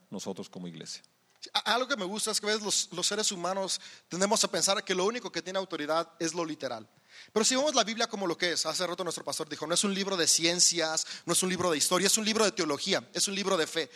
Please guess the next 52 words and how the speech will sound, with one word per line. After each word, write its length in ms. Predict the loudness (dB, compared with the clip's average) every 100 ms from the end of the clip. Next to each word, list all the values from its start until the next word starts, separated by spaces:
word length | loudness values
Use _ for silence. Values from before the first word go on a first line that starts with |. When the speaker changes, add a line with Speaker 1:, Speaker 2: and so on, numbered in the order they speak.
| -16 -6
Speaker 2:
es 140 | 0 2
un 60 |
libro 200 | 4 2
que 80 | 2
nos 160 | 0 0
presenta 480 | 2 2 2 2
a 40 | 0
Jesús. 460 | 2 0 0 -4 -6 -14 -16 -8
No 200 | 2 4
afecta 360 | 4 2 4 2
en 120 | 2
nada 300 | 0 2 2
que 120 | 0
no 100 | 0
todo 160 | 0 0
lo 100 | 0
que 80 |
está 200 | 0 0
ahí 120 | 2 2
sea 160 | 0
literal. 400 | 0 0 -2 -2 -10 _ -20 -16 0
Porque 200 | 2 4
aunque 200 | 4 4
no 80 | 4
es 80 |
literal, 480 | 0 2 4 4 2
no 160 | -4 0
pierde 440 | 6 6 6 2
la 80 | 2
autoridad 640 | 0 -2 -4 0 0 0
por 120 | -4 -4
ser 160 | -2
inspiración 560 | -4 -6 -4 -2 0 0
Speaker 1:
Eso 160 | 2
Speaker 2:
divina 220 | 2 2 -2
Speaker 1:
es. 80 | -4 -6 4
Speaker 2:
y 100 | 6
sigue 340 | 6 6 2
teniendo 380 | 2 -2 2 2
los 160 | 2
principios 640 | 2 2 2 2 0 0 0
que 140 | -2
toda 260 | 0 2 2
la 80 | 2
humanidad 400 | 0 2 2 2
necesita 500 | 0 0 0 0 2
para 140 | 0
alcanzar 340 | 0 -2 -2 -2
su 80 | -4
propósito, 560 | -2 0 0 0 0
es 80 | 0
decir, 280 | 0 0